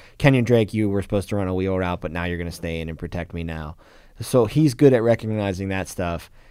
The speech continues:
but I, I think the execution is what could be lacking for that Raiders offensive line.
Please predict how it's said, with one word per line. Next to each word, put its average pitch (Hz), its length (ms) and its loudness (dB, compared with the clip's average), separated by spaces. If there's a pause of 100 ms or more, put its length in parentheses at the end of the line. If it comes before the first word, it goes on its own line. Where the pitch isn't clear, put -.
(200)
but 107 140 2
I, 101 160 0
I 107 140 0
think 113 260 -2
the 113 160 -4
execution 104 800 -4
is 82 160 -8
what 87 200 -6
could 87 180 -4
be 85 120 -4
lacking 78 460 -8
for 90 140 -10
that 76 180 -8
Raiders 78 300 -8
offensive 78 480 -8
line. 67 360 -14